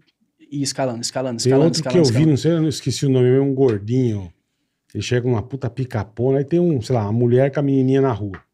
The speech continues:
Speaker 2: Aí ele encosta, não sei se você chegou a ver, ele encosta do
Speaker 1: Conheço.
Speaker 2: lado, fala pra menininha, "Tudo bem? Como é que você chama?" Ou adulto, enfim. "Qual o teu sonho?"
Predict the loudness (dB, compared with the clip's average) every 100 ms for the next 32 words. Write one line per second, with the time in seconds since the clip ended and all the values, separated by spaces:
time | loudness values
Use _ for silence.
0 | _ _ _ _ _ _ 0 2 2 2
1 | 2 2 0 -2 -2 -2 -2 -4 -6 -2
2 | -2 -2 -2 -2 -2 -2 -2 0 0 0
3 | -6 _ _ _ _ -8 -4 0 2 4
4 | 2 0 -2 -2 0 -2 -4 -8 -6 -6
5 | -2 0 0 -4 -14 _ _ _ _ _
6 | -2 2 2 2 2 2 2 -2 -2 -6
7 | -6 -12 _ _ _ -2 2 0 2 0
8 | 0 -2 -8